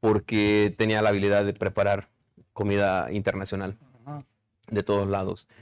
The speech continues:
Speaker 2: Ujú.
Speaker 1: Y, este, me fui conectando poco a poco. Después llegué a un lugar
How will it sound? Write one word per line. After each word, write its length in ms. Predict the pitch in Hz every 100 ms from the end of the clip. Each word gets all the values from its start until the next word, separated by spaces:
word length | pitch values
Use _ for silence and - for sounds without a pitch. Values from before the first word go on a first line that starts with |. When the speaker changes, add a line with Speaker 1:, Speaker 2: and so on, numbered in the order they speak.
| -
Speaker 2:
Ujú. 240 | 131 147 151
Speaker 1:
Y, 320 | 104 101 95
este, 760 | 95 - 98 95 95 92 85 - - - _ 107
me 120 | 104
fui 140 | 113
conectando 680 | 117 107 98 147 160 147 143
poco 200 | 120 117
a 80 | 110
poco. 500 | 165 151 151 151 -
Después 380 | 104 - 135 139
llegué 500 | 120 117 123 127 127
a 240 | 113 107 104
un 160 | 110
lugar 380 | 127 123 120 -